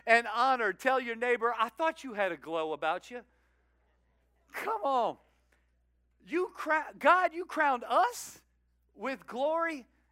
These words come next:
and honor. And then hear this. You let us rule over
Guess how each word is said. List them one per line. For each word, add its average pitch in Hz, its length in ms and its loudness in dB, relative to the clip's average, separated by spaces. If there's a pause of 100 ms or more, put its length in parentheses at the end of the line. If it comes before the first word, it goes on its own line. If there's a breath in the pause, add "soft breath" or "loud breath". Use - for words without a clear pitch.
and 240 300 0
honor. 254 480 -2
And 294 140 -4
then 285 200 -4
hear 302 180 -6
this. 320 240 -6 (320 soft breath)
You 320 340 -2
let 311 220 4 (100)
us 302 460 -2
rule 294 560 -4
over 269 340 -4